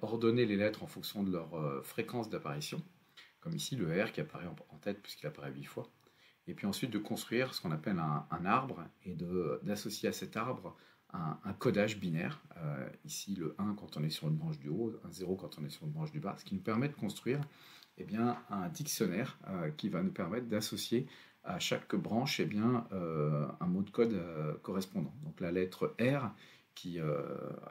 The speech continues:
qui n'est associée qu'une, euh, une branche, va avoir un seul symbole, quand les autres lettres vont avoir un symbole plus petit. On voit que ce code s'adapte déjà au fait qu'on n'utilise pas tout l'alphabet, et donc on ne va pas avoir besoin de huit digits, mais seulement au maximum de trois,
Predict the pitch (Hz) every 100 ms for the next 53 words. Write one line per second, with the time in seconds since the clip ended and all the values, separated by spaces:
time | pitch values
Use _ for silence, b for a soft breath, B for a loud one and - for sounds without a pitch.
0 | - - 87 76 - 80 - 85 - 78
1 | - 117 117 82 76 71 95 165 104 151
2 | - - - 82 82 85 95 - 110 -
3 | 110 98 80 95 76 104 143 - 98 98
4 | 104 92 110 - 82 95 85 92 92 101
5 | - - - _ _ _ B B B B
6 | 92 117 117 - 101 123 117 - 92 90
7 | - - 98 104 117 - 113 - 85 78
8 | 78 78 - 80 - 127 104 90 92 120
9 | 160 101 87 - 78 76 92 85 - 80
10 | 78 73 87 90 80 85 101 113 98 90
11 | 104 - - B B _ 92 - 110 110
12 | 95 92 95 - 92 87 73 - 123 151